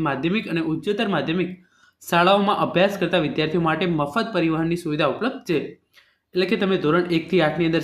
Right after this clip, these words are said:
સરકારી પ્રાથમિક શાળાઓની અંદર અભ્યાસ કરતા હોય અથવા તો ધોરણ નવથી બારની અંદર સરકારી અથવા ગ્રાન્ટેડ સ્કૂલની અંદર અભ્યાસ કરતા હોય, તો તમે જે છે આ સરકારની મફત પરિવહન યોજનાનો જે એ છે લાભ લઈ શકો છો. આની અંદર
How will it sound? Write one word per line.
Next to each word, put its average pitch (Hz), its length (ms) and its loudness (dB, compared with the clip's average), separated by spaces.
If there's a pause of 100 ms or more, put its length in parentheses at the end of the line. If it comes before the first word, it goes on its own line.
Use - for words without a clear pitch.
સરકારી 160 400 0
પ્રાથમિક 165 320 0
શાળાઓની 175 360 2
અંદર 180 180 0
અભ્યાસ 165 240 -2
કરતા 190 220 0
હોય 240 120 -6 (520)
અથવા 175 360 2
તો 202 140 0
ધોરણ 170 320 2
નવથી 170 420 0
બારની 170 380 2
અંદર 165 200 2 (600)
સરકારી 196 480 2
અથવા 180 260 2
ગ્રાન્ટેડ 165 540 0
સ્કૂલની 165 360 0
અંદર 156 180 0
અભ્યાસ 151 280 0
કરતા 160 280 2
હોય, 156 120 -2 (540)
તો 160 40 -6 (120)
તમે 208 200 2 (560)
જે 160 200 0
છે 170 100 2 (160)
આ 220 40 2 (100)
સરકારની 156 520 0
મફત 214 300 0 (100)
પરિવહન 151 380 0
યોજનાનો 156 440 -2
જે 170 120 0 (160)
એ - 20 4 (140)
છે 214 80 -4 (160)
લાભ 147 220 2
લઈ 135 160 0
શકો 262 240 -2
છો. 131 100 -8 (600)
આની 208 300 2
અંદર 165 240 -2